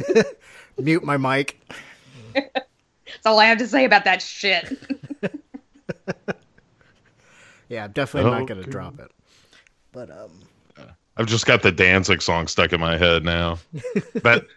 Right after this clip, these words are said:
Speaker 3: I'll tell you what, that Less Than Zero soundtrack, just fine.
Speaker 1: I love that. I still, I think my mom still has my copy of it on vinyl.
Speaker 3: Yeah, it's got that, uh, rockin' Bangles cover of, uh, Hazy Shade of Winter.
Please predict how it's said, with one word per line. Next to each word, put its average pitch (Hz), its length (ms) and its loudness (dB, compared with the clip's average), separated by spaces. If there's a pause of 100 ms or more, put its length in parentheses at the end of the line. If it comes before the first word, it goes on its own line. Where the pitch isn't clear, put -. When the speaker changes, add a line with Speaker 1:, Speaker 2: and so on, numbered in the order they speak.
(120)
Speaker 3:
I'll 127 100 -4
tell 156 160 4
you 131 80 4
what, 127 180 4
that 120 120 4
Less 117 220 4
Than 113 140 -2
Zero 113 300 6
soundtrack, 113 580 2 (220)
just 87 440 0
fine. 73 380 -2 (460)
Speaker 1:
I 190 160 0
love 185 420 0
that. 156 220 -4 (100)
I 226 160 4
still, - 420 0 (120)
I 208 100 -4
think 285 200 -6
my 269 100 0
mom 220 240 0
still 214 240 2
has 196 200 -2
my 180 120 -4
copy 175 320 -6
of 160 80 -6
it 156 100 -2
on 156 140 0
vinyl. 151 360 0 (720)
Speaker 3:
Yeah, 92 220 4
it's - 160 -8
got 120 180 4
that, 101 280 4
uh, 87 560 2
rockin' 92 800 2
Bangles 87 600 -2
cover 92 420 0
of, 87 440 -4
uh, 85 260 -2
Hazy 90 320 -2
Shade 90 240 0
of 87 100 2
Winter. 92 640 2